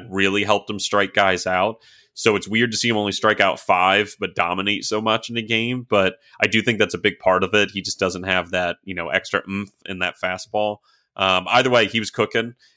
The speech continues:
And then Clase again comes in for the ninth with a seven-run lead, and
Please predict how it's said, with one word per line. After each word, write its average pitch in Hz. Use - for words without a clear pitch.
And 104
then 107
Clase 127
again 151
comes 120
in 143
for 143
the 123
ninth 117
with 104
a 95
seven-run 113
lead, 104
and 92